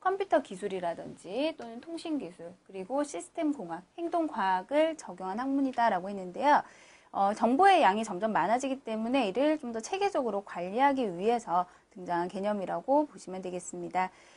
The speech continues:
자, 이런 사무 자동화의 주요 역할은 사무의 합리화,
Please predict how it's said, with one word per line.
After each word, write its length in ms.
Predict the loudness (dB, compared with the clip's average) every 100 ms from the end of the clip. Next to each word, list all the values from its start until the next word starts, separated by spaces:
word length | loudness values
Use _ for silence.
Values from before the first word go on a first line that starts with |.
| -20 -4
자, 100 | 2
이런 180 | 4 6
사무 320 | 6 6 4
자동화의 540 | 4 4 4 4 4
주요 180 | 4 4
역할은 600 | 4 2 2 6 6 6
사무의 460 | 4 4 4 4 2
합리화, 500 | 2 0 2 2